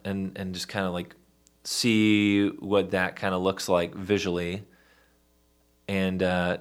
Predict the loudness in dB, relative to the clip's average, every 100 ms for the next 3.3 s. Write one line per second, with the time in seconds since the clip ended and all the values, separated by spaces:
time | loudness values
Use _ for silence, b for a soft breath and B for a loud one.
0 | -4 -2 -2 -6 -14 _ _ _ -8 2
1 | 2 2 -2 -4 -4 -8 -10 -6 -2 0
2 | 0 2 2 2 -2 -4 -4 -8 -6 -6
3 | -6 -8